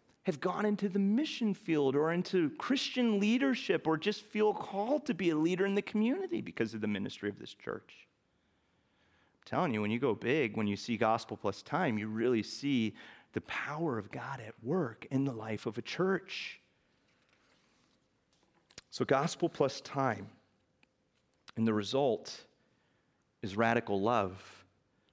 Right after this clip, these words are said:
Remember, God's grace works on us and he grows our hearts. And I want to suggest this morning again, the heart, as it adopts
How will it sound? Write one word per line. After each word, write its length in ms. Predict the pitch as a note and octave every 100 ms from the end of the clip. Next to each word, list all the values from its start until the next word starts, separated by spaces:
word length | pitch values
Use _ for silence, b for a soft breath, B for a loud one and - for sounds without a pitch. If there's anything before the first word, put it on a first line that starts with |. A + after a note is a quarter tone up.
| -
Remember, 260 | A#2+ C3 G#2
God's 320 | A2 A2+ -
grace 540 | - B2+ A#2 G#2 -
works 360 | A2+ B2 A#2+ -
on 160 | G2
us 200 | F#2+ F#2+
and 100 | -
he 60 | G2
grows 460 | - G#2 A2 G#2 F#2+
our 100 | F#2+
hearts. 680 | - - C3 G2+ - - - B B B -
And 400 | A2+ A2 G#2 - -
I 100 | A#2
want 280 | G#2+ A2 B2
to 60 |
suggest 600 | B2+ - A#2 D3+ D3 -
this 180 | A#2 -
morning 300 | A#2 A2 G#2+
again, 460 | G#2 C3 C#3 A2+ G2+ B B B B -
the 60 |
heart, 640 | A#2+ - D3+ D3 A#2+ - - - - _ -
as 120 | A2
it 80 | G#2+
adopts 760 | F#2+ A#2 C3+ D#3 - - -